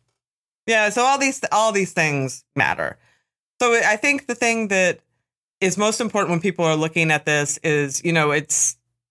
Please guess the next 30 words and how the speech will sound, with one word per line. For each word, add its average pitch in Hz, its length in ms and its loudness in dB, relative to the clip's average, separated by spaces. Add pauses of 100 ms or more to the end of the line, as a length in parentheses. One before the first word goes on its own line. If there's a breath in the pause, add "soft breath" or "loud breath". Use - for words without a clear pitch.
(400)
what 185 320 0
are 202 60 4
your 180 220 2
other, 160 420 2 (280)
what 185 200 2
are 196 60 4
your 180 180 2
other 156 540 0
metrics 160 440 0
within 143 240 0
that? 123 300 0
You 170 80 0
know, 156 120 0
what 185 220 0
is 190 320 0
your 175 120 0
V 165 180 0
O 156 40 2
two 151 160 -4
max? 131 260 0
How 175 100 -2
much 175 200 0
oxygen 131 480 -2
can - 160 -4
you 101 140 -14
use? 85 240 -4
What's 190 240 -2
your 190 120 0
lactate 143 360 -2
threshold? 92 560 -4